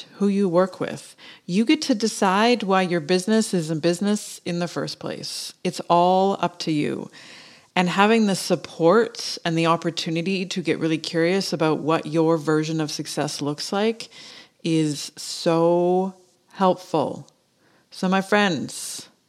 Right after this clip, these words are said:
if you're on the fence about signing up for the next round of the boot camp,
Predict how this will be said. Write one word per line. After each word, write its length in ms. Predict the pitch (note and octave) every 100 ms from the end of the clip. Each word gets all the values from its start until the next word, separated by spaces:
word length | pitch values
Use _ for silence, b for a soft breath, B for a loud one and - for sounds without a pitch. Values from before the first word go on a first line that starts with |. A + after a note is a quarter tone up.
| _ _ _ _ -
if 240 | G#3 G#3
you're 120 | A#3 A#3
on 140 | A3+
the 60 | A3
fence 460 | - B3+ G3+ -
about 200 | E3+ F3+
signing 340 | - G3 F#3+ G3
up 140 | F#3+
for 160 | - F#3+
the 100 | F#3
next 360 | F#3+ F#3+ -
round 180 | G#3 G3
of 80 | F#3
the 60 |
boot 240 | F3+ G#3+ A#3
camp, 340 | G#3 F#3 -